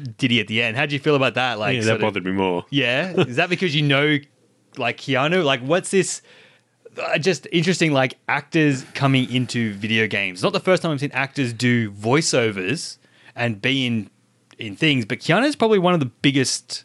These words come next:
Speaker 1: stars.
Speaker 2: But when
Speaker 1: To
Speaker 2: you
Speaker 1: do
Speaker 2: look at his movie credentials, it's actually quite appropriate.
Speaker 1: Oh, super appropriate. I
Speaker 2: So,
Speaker 1: mean, he fits perfectly into this. Like,
Speaker 2: A
Speaker 1: I've,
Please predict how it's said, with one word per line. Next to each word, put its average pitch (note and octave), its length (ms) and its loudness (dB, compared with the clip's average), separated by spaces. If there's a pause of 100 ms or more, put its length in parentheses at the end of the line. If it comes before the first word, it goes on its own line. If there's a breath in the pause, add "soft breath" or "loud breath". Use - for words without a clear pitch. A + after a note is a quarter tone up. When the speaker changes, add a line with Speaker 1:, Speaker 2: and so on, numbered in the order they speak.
(120)
Speaker 1:
stars. G2 800 -4 (160)
Speaker 2:
But C3+ 380 -2 (640 soft breath)
when D#3+ 140 2
Speaker 1:
To D3+ 40 2
Speaker 2:
you D3+ 60 2
Speaker 1:
do D#3+ 60 4
Speaker 2:
look - 140 0
at D3+ 60 4
his C3+ 240 2
movie C#3 360 2
credentials, G#2 560 0
it's G2+ 140 -2
actually A#2 240 0
quite A2 240 2
appropriate. G#2 540 -2
Speaker 1:
Oh, C3+ 160 0
super - 380 -2
appropriate. D3 440 2
I C3 60 0
Speaker 2:
So, B2+ 40 0
Speaker 1:
mean, B2 120 -2
he F#3 180 0
fits D#3 260 -4
perfectly D3 480 0
into G#2+ 160 -4
this. G2+ 300 -6
Like, A2 200 -2
Speaker 2:
A A2 40 0
Speaker 1:
I've, G#2+ 60 2